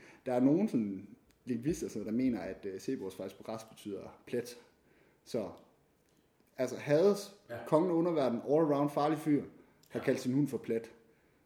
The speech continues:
Speaker 2: Ja.
Speaker 1: Det kan, det kan sgu da et eller andet, hvis det er rigtigt.
Speaker 2: Ja.
Speaker 1: Ja. Men, men, men altså, jeg, jeg har undersøgt det meget. Der er nogen,
Speaker 2: Lidt.
Speaker 1: altså, jeg, jeg har virkelig undersøgt det her meget, fordi jeg vil virkelig gerne spørge til det, at der er nogen, der siger, "Det passer ikke,"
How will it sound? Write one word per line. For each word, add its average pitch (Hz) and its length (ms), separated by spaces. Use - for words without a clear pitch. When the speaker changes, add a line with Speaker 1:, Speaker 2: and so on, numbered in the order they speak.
Speaker 2:
Ja. - 60
Speaker 1:
Det 131 120
kan, 135 180
det 117 100
kan 113 160
sgu - 160
da 90 60
et 87 140
eller 87 140
andet, 87 300
hvis 117 160
det 104 200
er 95 40
rigtigt. - 400
Speaker 2:
Ja. - 140
Speaker 1:
Ja. 101 140
Men, 127 200
men, 147 120
men 147 160
altså, 151 200
jeg, 143 200
jeg 139 80
har 151 100
undersøgt 165 380
det 120 80
meget. 135 200
Der 147 60
er 143 40
nogen, 165 220
Speaker 2:
Lidt. - 280
Speaker 1:
altså, 147 160
jeg, 135 240
jeg 147 100
har 131 80
virkelig 196 220
undersøgt 139 260
det 123 80
her 113 60
meget, 123 220
fordi 120 140
jeg 120 60
vil 113 80
virkelig 127 180
gerne 110 160
spørge 117 200
til 110 140
det, - 100
at - 120
der 113 60
er 120 40
nogen, 147 220
der 143 60
siger, 123 260
"Det 131 100
passer 127 280
ikke," 117 120